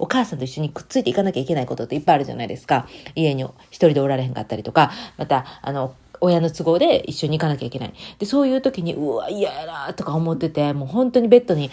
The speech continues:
入り込んで、絶対あの人に会いたくないとか言ってたぐらいに、人の顔を見た時に、その人のなんとなくですけど、波動っていうのか、エネルギーっていうのか、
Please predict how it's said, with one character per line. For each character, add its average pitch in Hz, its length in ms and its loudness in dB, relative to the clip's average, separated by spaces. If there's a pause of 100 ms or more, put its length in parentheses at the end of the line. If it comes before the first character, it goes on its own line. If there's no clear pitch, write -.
(140)
入 160 220 0
り 165 40 0
込 170 140 0
ん 156 40 -6
で、 156 80 -6
絶 160 180 4
対 - 100 -4
あ 220 60 -2
の 233 100 -4
人 220 120 -6
に 190 100 -2
会 180 80 -2
い - 20 -2
た 208 100 -6
く 202 80 -8
な 196 80 -2
い 202 80 0
と - 60 -6
か 135 60 -2
言 139 80 0
っ - 20 -4
て 151 140 0
た 131 100 -2
ぐ 151 80 0
ら 151 160 4
い 143 60 0
に、 156 200 0 (300)
人 - 240 0
の 285 120 0
顔 269 200 -2
を 269 60 2
見 262 100 -4
た - 80 0
時 143 160 -6
に、 131 80 -8
そ 226 140 0
の 285 100 2
人 226 160 -4
の 143 100 -2
な 151 140 0
ん 151 60 -4
と 220 80 2
な - 140 -2
く 359 100 6
で 165 100 4
す - 80 -12
け 135 80 -4
ど、 131 220 0 (640)
波 208 260 0
動 302 300 4
っ 392 40 -6
て - 160 2
い 185 60 6
う 175 80 4
の 151 160 -2
か、 147 400 -4
エ 175 80 -6
ネ 214 160 2
ル 247 80 4
ギ 185 120 2
ー - 20 2
っ 147 40 -4
て 151 80 -8
い 135 40 -6
う - 20 -12
の 127 60 -12
か、 131 80 -12